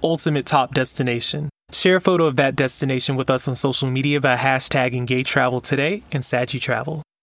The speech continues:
Also follow me on Instagram at Taraj zero eight, that's T E R A J zero eight.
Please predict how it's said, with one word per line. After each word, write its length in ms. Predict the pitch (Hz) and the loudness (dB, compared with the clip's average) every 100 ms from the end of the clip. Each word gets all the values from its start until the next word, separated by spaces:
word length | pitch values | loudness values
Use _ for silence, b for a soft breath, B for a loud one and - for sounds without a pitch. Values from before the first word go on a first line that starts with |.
| - | 2
Also 320 | 160 170 160 | 4 6 2
follow 380 | - 170 180 185 | 2 2 4 4
me 120 | 190 | 4
on 120 | 185 | 4
Instagram 680 | 196 202 - 202 220 226 180 | 4 2 0 2 4 4 4
at 100 | 143 | 2
Taraj 580 | - 143 147 156 160 - 131 | 0 2 4 4 2 0 -4
zero 340 | 135 135 131 147 | -2 0 0 2
eight, 220 | 185 233 _ - | 0 0 _ -4
that's 260 | 131 - | -2 -2
T 320 | - 220 233 214 | -4 -2 -2 -2
E 200 | 208 - | -4 2
R 240 | 151 156 151 | 4 4 2
A 160 | 156 160 | 0 0
J 420 | 131 143 135 135 B _ | 0 0 -2 -4 B _
zero 360 | 139 160 151 135 | -2 0 0 0
eight. 180 | 147 | -2